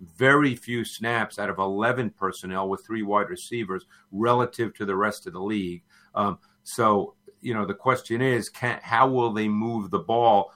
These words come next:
with any kind of consistency? I assume the rookie Tyler Algier will get the brunt of the run game, uh, carries, uh,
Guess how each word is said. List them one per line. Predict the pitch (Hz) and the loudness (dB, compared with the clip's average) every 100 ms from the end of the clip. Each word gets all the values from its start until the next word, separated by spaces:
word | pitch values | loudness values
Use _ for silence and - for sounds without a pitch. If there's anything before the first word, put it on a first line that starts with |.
| - | -6
with | 110 - | -6 -4
any | 127 123 | -4 -4
kind | - 110 107 | -4 -4 -2
of | 101 | -4
consistency? | 95 92 - 120 - 92 98 98 _ _ | -8 -10 -8 -8 -10 -12 -8 -10 _ _
I | - | -2
assume | 104 95 135 131 | -2 -2 -4 -2
the | 107 | 0
rookie | 107 117 107 | 0 0 -4
Tyler | - 110 107 101 95 | -2 -2 0 0 0
Algier | 95 90 117 110 | -2 -4 -4 -2
will | 101 92 | -2 -2
get | 92 101 | -6 -8
the | - | -8
brunt | 82 - 117 117 104 _ _ | -12 -2 2 2 0 _ _
of | 92 90 | -12 -6
the | 92 | -4
run | 92 107 113 101 | -2 -2 -2 -4
game, | 98 95 87 - | -4 -6 -8 -10
uh, | 101 90 90 | -8 -8 -10
carries, | - 120 117 92 90 101 - _ _ | -4 2 2 2 -4 -10 -14 _ _
uh, | - 95 | -6 -4